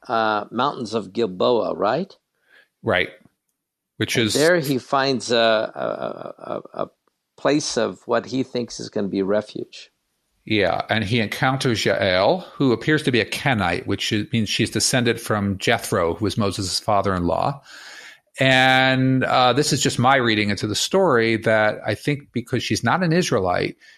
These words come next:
Speaker 2: he, perhaps Sisera trusted her more. You know, if she'd been an Israelite, he might have not trusted her, but because he, she's not an Israelite, he might have been lulled into some sense of,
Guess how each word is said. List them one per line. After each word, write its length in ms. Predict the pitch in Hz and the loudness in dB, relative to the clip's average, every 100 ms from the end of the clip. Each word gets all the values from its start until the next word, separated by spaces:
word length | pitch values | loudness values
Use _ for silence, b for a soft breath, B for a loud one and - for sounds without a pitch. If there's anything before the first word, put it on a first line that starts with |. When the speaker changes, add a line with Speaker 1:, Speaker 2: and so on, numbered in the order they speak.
| b | b
Speaker 2:
he, 300 | _ 131 127 | _ 0 2
perhaps 460 | - 123 147 143 - | 0 0 2 0 -2
Sisera 420 | 131 135 117 107 | -2 2 2 2
trusted 500 | - - 120 - 104 | 0 -2 -2 -2 -6
her 340 | 85 92 90 - _ _ | -4 -4 -4 -10 _ _
more. 400 | 110 104 90 92 - | -4 -2 0 2 2
You 120 | 104 | 4
know, 60 | |
if 80 | 95 | 2
she'd 120 | - 113 | 0 0
been 120 | 107 | 0
an 100 | 156 | 2
Israelite, 480 | 180 175 127 117 107 | 2 4 4 4 2
he 140 | 120 | 0
might 340 | 110 113 117 | 2 2 2
have 340 | 120 117 101 - B B B - | 0 -2 -2 -8 B B B 0
not 220 | 131 151 | 2 2
trusted 340 | 131 107 101 | 0 -2 -4
her, 240 | 85 107 98 | -2 0 0
but 240 | 107 98 | -2 -4
because 340 | 104 - 123 | -6 -4 -4
he, 140 | - 110 | 0 -2
she's 300 | - 107 101 | -4 -4 2
not 200 | 123 156 | 4 4
an 120 | 123 | 2
Israelite, 520 | 104 - 95 92 90 B B B _ | 0 0 2 2 0 B B B _
he 160 | - | -2
might 260 | 113 117 127 | 2 2 2
have 80 | 110 | 0
been 160 | 113 | 0
lulled 380 | 107 110 113 107 | 2 4 4 2
into 180 | 98 - | -2 -4
some 260 | - 117 98 | -2 -2 -2
sense 400 | - 107 98 | -2 -2 -2
of, 120 | - | -2